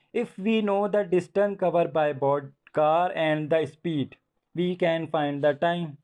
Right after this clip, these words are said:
और इसी तरह अगर हमें डिस्टेंस और स्पीड के बारे में प-, पता है तो हम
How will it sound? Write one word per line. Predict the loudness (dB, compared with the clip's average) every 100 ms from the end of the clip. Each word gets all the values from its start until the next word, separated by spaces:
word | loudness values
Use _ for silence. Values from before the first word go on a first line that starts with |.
| _ _ -2
और | 0
इसी | 0 -2 0
तरह | 2 2
अगर | 2 0
हमें | 0 -4 -2
डिस्टेंस | -2 -2 -2 0 0 -4 -10 _ _ -4
और | -2 -2 -4
स्पीड | -8 -4 -4 -2
के | -2
बारे | 0 2 0 -2
में | -4
प-, | -2 -2 -2 -6
पता | -4 0 0
है | 2 2 0
तो | 0
हम | -2 -4